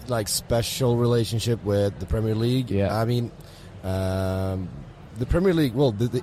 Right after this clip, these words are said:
Speaker 1: English First Division started airing live in Sweden back in the sixties.
Speaker 2: Wow, really?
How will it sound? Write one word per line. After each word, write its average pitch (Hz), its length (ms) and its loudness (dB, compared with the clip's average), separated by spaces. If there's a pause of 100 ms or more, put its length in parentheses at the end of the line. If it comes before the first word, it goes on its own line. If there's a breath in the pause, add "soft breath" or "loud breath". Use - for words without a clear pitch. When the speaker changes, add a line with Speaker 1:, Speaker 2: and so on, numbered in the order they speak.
Speaker 1:
English 143 540 2
First 147 240 0
Division 117 420 0
started 120 400 2
airing 113 680 2
live 113 440 2
in 104 120 -2
Sweden 117 480 2
back 107 260 -2
in 107 80 -4
the 87 80 -6
sixties. 90 640 -4
Speaker 2:
Wow, 110 300 4
really? 113 340 4